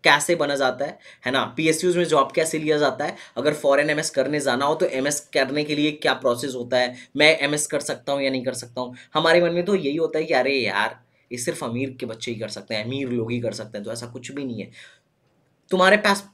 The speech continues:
पैसा नहीं है इसलिए तुम नहीं कर पा रहे हो, ये बात पूरी तरीके से सही नहीं है। तुम इसके बारे में रिसर्च नहीं कर रहे हो, तुम्हारे पास नॉलेज नहीं है,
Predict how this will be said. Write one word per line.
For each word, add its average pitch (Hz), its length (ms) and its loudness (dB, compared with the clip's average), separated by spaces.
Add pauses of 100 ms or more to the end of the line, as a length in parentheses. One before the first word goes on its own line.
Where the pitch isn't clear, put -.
पैसा 185 360 8
नहीं 208 240 2
है 202 460 2
इसलिए 202 320 6
तुम 214 220 0
नहीं 160 340 2
कर 190 160 4
पा 175 200 4
रहे 175 120 6
हो, 185 300 6
ये 170 100 4
बात 160 280 4
पूरी 143 120 -4
तरीके 139 320 -2
से 147 120 -8
सही 117 220 -4
नहीं 110 160 -6
है। - 160 -14 (760)
तुम 220 200 4
इसके 180 320 2
बारे 175 220 6
में 185 120 4
रिसर्च 156 540 0
नहीं 156 280 -4
कर 131 160 0
रहे 123 160 -2
हो, 139 400 -6
तुम्हारे 156 240 -2
पास 151 260 -2
नॉलेज 160 480 2
नहीं 139 260 -6
है, 151 120 -8